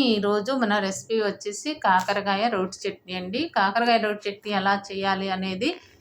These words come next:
ఈరోజు ఈ వీడియోలో మీతో షేర్ చేసుకోబోతున్నాను. ఇప్పటి వరకు మీరైతే ఫ్రైలు, పులుసులు అలా చూసుంటారు.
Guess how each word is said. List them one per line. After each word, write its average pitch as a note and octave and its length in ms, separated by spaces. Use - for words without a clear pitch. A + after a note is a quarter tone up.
ఈరోజు G#3 520
ఈ G#3 200
వీడియోలో G#3+ 480
మీతో G3 360
షేర్ F#3 280
చేసుకోబోతున్నాను. F#3 1080
ఇప్పటి G#3+ 300
వరకు A3 360
మీరైతే A3+ 580
ఫ్రైలు, G#3 520
పులుసులు G#3 480
అలా G3 320
చూసుంటారు. G3+ 680